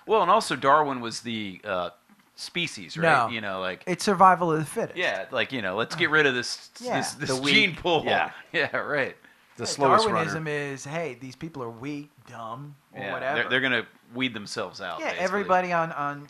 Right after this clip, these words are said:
Speaker 2: you know, Cardiac's list dies.
Speaker 1: <laughs>
Speaker 3: Or
Speaker 1: That's
Speaker 3: disappears.
Speaker 2: <laughs> Or
Speaker 1: That's true.
Speaker 2: disappears. Yeah.
Speaker 1: That's accurate.
Speaker 2: Everybody else has fun stories.
Speaker 1: Are we coming to you, Therm Rider? Are you,
Speaker 2: Right
Speaker 1: uh,
Speaker 2: there.
Speaker 1: you got another one there?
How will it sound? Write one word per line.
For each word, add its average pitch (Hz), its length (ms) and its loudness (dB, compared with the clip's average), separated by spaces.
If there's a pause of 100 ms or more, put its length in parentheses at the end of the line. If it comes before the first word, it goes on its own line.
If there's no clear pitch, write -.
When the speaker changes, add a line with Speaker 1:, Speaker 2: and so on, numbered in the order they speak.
Speaker 2:
you 175 80 -12
know, 120 320 -10
Cardiac's 139 720 -8
list 110 320 -16
dies. 135 460 -12 (360)
Speaker 1:
<laughs> - 340 -12 (1080)
Speaker 3:
Or 143 160 4
Speaker 1:
That's 160 40 -6
Speaker 3:
disappears. 104 580 -2
Speaker 2:
<laughs> - 120 -2
Or 180 140 8
Speaker 1:
That's 190 180 -4
true. 175 200 2
Speaker 2:
disappears. 139 480 -2
Yeah. 165 260 -4
Speaker 1:
That's 104 160 -8
accurate. 104 420 -2
Speaker 2:
Everybody 214 360 2
else 196 160 6
has 180 160 0
fun 180 260 0
stories. 117 500 -10 (680)
Speaker 1:
Are 117 80 -2
we 131 100 0
coming 160 280 -2
to 139 60 -2
you, 147 140 -2
Therm 147 260 -4
Rider? 147 240 -8
Are 135 40 -8
you, 120 80 -8
Speaker 2:
Right 131 160 -4
Speaker 1:
uh, 120 60 -8
Speaker 2:
there. 127 200 -4
Speaker 1:
you 127 60 -10
got 139 140 -4
another 123 240 -6
one 151 120 -12
there? 165 240 -14